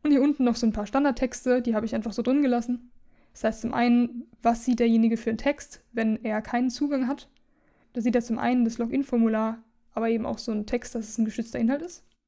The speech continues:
Und zum Beispiel, wenn man jetzt einen Kurs anbietet, dann hat man auch die Möglichkeit, die Inhalte verzögert freizuschalten.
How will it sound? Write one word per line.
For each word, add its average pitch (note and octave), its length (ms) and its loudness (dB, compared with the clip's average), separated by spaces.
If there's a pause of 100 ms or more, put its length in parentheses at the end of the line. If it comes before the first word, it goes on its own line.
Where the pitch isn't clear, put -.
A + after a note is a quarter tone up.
(1900)
Und C4 160 4
zum C4 100 4
Beispiel, A#3+ 300 4
wenn A#3 80 4
man A#3 120 6
jetzt A#3 180 2
einen A3+ 60 0
Kurs F4 320 0
anbietet, C#4 600 -2
dann A3+ 280 -4
hat - 120 -12
man B3+ 100 0
auch B3 120 0
die A#3+ 100 2
Möglichkeit, B3 720 2
die B3+ 100 -4
Inhalte B3+ 240 4
verzögert C#4+ 460 -4
freizuschalten. G#3+ 580 -6